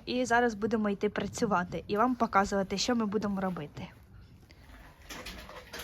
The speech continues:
Ось як Тая їсть. Як якийсь звір.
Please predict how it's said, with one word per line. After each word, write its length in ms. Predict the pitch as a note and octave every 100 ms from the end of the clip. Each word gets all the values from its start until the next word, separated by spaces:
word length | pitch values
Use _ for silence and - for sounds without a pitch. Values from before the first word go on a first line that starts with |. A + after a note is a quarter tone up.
| - - - - - -
Ось 260 | G3 -
як 80 | G3+
Тая 440 | - A#3 A3 G3+
їсть. 520 | G3 G3 F#3 E3 - - - - - - - - - - - - - - - - - -
Як 220 | G3+ F#3+
якийсь 340 | G#3 - A3+
звір. 540 | G3+ - G#3 A3 B3